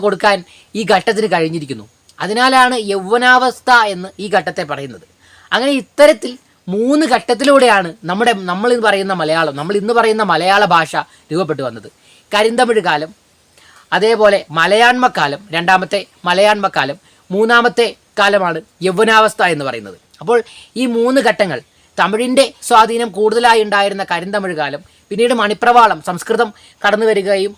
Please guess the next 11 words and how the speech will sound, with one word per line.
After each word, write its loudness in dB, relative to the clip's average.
മണിപ്രവാള 2
ഭാഷ 2
രൂപപ്പെടുകയും -6
ചെയ്ത -4
മലയാണ്മ 2
കാലം, -10
അതിനുശേഷം 0
യൗവനാവസ്ഥ 0
എന്ന് -2
പറയപ്പെടുന്ന 0
മലയാളക്കാലം, 0